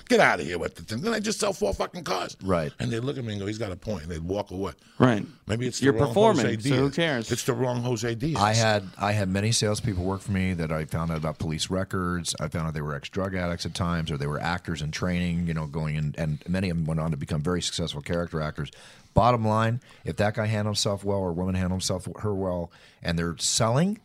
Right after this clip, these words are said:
Speaker 2: and they're doing their job and producing, then you know what? Everybody has a right to change. Everybody has a right to succeed.
Speaker 1: Everybody's got a second chance. You
Speaker 2: Yeah.
Speaker 1: gotta give somebody a second chance. But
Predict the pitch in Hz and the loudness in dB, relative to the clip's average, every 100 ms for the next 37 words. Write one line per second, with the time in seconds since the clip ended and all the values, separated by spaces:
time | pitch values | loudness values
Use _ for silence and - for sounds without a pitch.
0 | _ _ _ _ - 101 82 110 107 87 | _ _ _ _ -2 0 0 0 0 0
1 | 95 82 95 151 180 - _ 92 80 92 | 0 0 0 -2 -4 -12 _ -2 0 0
2 | 87 107 - 170 185 - _ _ _ _ | 0 0 2 0 -2 -8 _ _ _ _
3 | _ 101 101 110 127 135 101 98 95 85 | _ 0 2 2 2 0 -2 -2 -2 -2
4 | 76 76 71 - - 67 - - - 95 | -4 -6 -6 -8 -6 -6 -6 -4 -2 -2
5 | 85 80 78 71 - 131 - 131 147 156 | -4 -4 -4 -2 -4 -2 -4 0 0 0
6 | 143 131 151 127 110 107 107 165 143 127 | -2 -2 -2 -2 -4 -2 0 0 -2 -2
7 | 127 104 113 101 95 131 90 98 - | -2 -2 -4 -4 -4 -4 -4 -8 -10